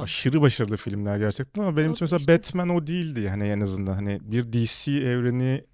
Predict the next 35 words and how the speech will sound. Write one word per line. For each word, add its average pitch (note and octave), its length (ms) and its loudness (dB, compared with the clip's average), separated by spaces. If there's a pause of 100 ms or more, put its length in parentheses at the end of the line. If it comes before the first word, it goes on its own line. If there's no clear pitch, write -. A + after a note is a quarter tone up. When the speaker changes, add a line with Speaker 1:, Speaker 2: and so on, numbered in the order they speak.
(100)
Speaker 1:
yapacaksan C3 680 -4
bence A#2 240 -4
mesela G#2 260 -6
Speaker 2:
Ya, G3 60 -4
Speaker 1:
Batman A#2 380 -4
o B2+ 140 -4
değil. G#2+ 160 -2 (100)
Speaker 2:
işte - 200 -14
o A#3 160 -8
da C#4+ 80 -4
ken-, A#3 360 -4
Speaker 1:
Yani. A3 100 -12 (180)
Speaker 2:
kendi A#3+ 320 -6
zihin A3+ 380 -6
dünyasına F#3+ 560 -4
Speaker 1:
Aynen. E3+ 100 -4
Speaker 2:
çekmişti - 600 -6
Batman'i. D#4+ 480 -6 (100)
O A#3 100 -8
da, B3+ 120 -6
o A#3 120 -4
da B3 140 -4 (160)
onun G#3 300 -2 (140)
Christopher G#3 420 -4
Nolan'ın G3 260 -4
filmlerinin G3+ 480 -4
tarzında G3+ 540 -2
bir C4 160 -6
Batman F#3 460 -4 (320)
nasıl A3+ 300 0
olur? A3 380 0 (120)
Öyle C4 260 6
olur F#3+ 280 -6
yani. F#3+ 460 -2
Speaker 1:
<laughs> - 60 -18